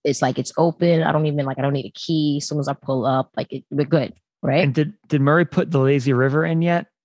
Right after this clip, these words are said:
Speaker 2: I
Speaker 1: Not
Speaker 2: believe he's
Speaker 1: yet.
Speaker 2: doing that,
Speaker 1: He's
Speaker 2: right?
Speaker 1: doing that in the back, yeah. He didn't do it yet,
Speaker 2: <laughs>
Speaker 1: though. He,
Speaker 2: And the
Speaker 1: he
Speaker 2: full
Speaker 1: is.
Speaker 2: wave pool, and I'm
Speaker 1: You
Speaker 2: sure,
Speaker 1: know, he, it's
Speaker 2: like, a
Speaker 1: gonna
Speaker 2: roller
Speaker 1: be a s-,
Speaker 2: coaster.
Speaker 1: it's, it's gonna be a, a full resort <laughs> back there. You have no
Speaker 2: <laughs>
Speaker 1: idea.
Speaker 2: The safari,
Speaker 1: Bamboo
Speaker 2: the drive-through
Speaker 1: rock.
Speaker 2: safari
Speaker 1: He's
Speaker 2: in
Speaker 1: supposed to put,
Speaker 2: Princeton,
Speaker 1: like,
Speaker 2: yeah.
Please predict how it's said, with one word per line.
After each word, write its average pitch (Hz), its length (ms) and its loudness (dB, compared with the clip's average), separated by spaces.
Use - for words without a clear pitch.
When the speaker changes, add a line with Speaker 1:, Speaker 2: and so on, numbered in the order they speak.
Speaker 2:
I 131 60 -8
Speaker 1:
Not 113 80 -6
Speaker 2:
believe - 220 2
he's 110 120 -6
Speaker 1:
yet. 135 220 -6
Speaker 2:
doing 101 240 -8
that, 95 180 -12
Speaker 1:
He's 165 200 2
Speaker 2:
right? - 60 -2
Speaker 1:
doing 156 180 4
that 151 140 2
in 139 80 2
the 135 80 0
back, 143 380 -2
yeah. 147 220 -4
He 156 200 -2
didn't 143 180 0
do 156 140 4
it - 140 2
yet, 185 160 2
Speaker 2:
<laughs> - 140 -2
Speaker 1:
though. - 280 -6
He, 151 140 0
Speaker 2:
And 139 80 4
the - 40 -2
Speaker 1:
he 147 60 -2
Speaker 2:
full 151 160 4
Speaker 1:
is. 123 40 2
Speaker 2:
wave 131 320 4
pool, 143 480 4
and 127 180 0
I'm 117 80 2
Speaker 1:
You 117 120 -2
Speaker 2:
sure, 127 300 4
Speaker 1:
know, 175 140 4
he, 185 180 4
it's 175 140 2
Speaker 2:
like, - 20 2
a 185 100 4
Speaker 1:
gonna 175 60 6
Speaker 2:
roller 131 160 6
Speaker 1:
be 165 60 6
a - 40 6
s-, 139 240 4
Speaker 2:
coaster. 123 240 4
Speaker 1:
it's, 165 180 0
it's 180 160 0
gonna 190 200 2
be 165 120 2
a, 151 80 2
a 135 200 -2
full 165 420 0
resort 139 500 0
<laughs> - 20 -4
back 175 340 4
there. 131 120 0
You 139 160 -2
have 139 440 4
no 135 120 0
Speaker 2:
<laughs> - 20 0
Speaker 1:
idea. 123 320 -2
Speaker 2:
The 135 60 2
safari, 131 560 4
Speaker 1:
Bamboo 123 100 6
Speaker 2:
the 127 80 4
drive-through 127 340 4
Speaker 1:
rock. 120 60 0
Speaker 2:
safari 117 360 2
Speaker 1:
He's 117 120 4
Speaker 2:
in 110 80 2
Speaker 1:
supposed 180 180 6
to 170 40 6
put, 117 140 0
Speaker 2:
Princeton, 175 200 2
Speaker 1:
like, 160 140 4
Speaker 2:
yeah. 101 160 -4